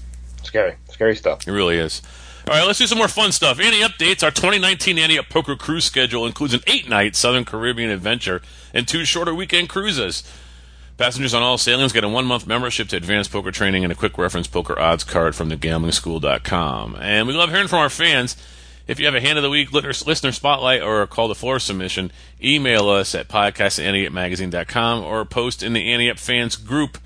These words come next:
Speaker 2: on Facebook. And how do you do that? Well, you join the group.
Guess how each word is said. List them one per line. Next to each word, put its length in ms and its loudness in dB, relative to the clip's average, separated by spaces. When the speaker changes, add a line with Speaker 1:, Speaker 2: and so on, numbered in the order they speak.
Speaker 2:
on 180 4
Facebook. 480 -2
And 80 -4
how 100 2
do 80 2
you 120 2
do 160 2
that? 260 0
Well, 140 2
you 120 4
join 380 2
the 100 0
group. 380 -2